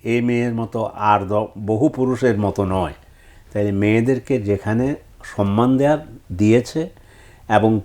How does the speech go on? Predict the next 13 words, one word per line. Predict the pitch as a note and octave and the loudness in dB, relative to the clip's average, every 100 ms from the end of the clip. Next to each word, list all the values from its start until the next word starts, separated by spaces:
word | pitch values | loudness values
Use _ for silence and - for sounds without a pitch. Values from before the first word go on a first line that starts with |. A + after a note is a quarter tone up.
| - | 0
পৃথিবীতে | C#3+ - F3 E3+ | 2 4 2 2
একমাত্র | D3+ A#2 - A2+ G#2+ A2 A2+ | 0 -2 -2 -4 -4 -4 -4
ইসলাম | A2+ - - D3 D#3 | -4 -6 0 2 2
নারীদেরকে | C3+ A2+ A#2 C3+ C#3 C3+ | 2 2 2 0 -2 -2
যে | G#2 | -2
সম্মান | - G2+ A#2 C3 | -4 0 4 4
দিয়েছে, | G#2+ F#2 G#2+ | 2 0 -4
আমাদের | C3 D3+ | -4 0
ওই | C3+ | 0
বোনটাও, | A2+ A#2+ A#2+ B2 G2 | 2 0 4 4 4
আমার | F#2 C3 | 2 -2
ওই | C#3+ | 0
মেয়েটাও, | C3 A#2 C3+ D3 C3 F#2+ | 2 2 2 4 4 4